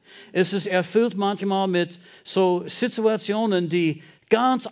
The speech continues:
anders sind, als wir vorgestellt haben oder als wir gerne haben möchten. Und manchmal, weißt du, das, das, das kann unsere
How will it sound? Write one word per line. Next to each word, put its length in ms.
anders 640
sind, 220
als 320
wir 200
vorgestellt 800
haben 300
oder 220
als 180
wir 100
gerne 400
haben 380
möchten. 560
Und 140
manchmal, 600
weißt 280
du, 60
das, 220
das, 280
das 240
kann 260
unsere 480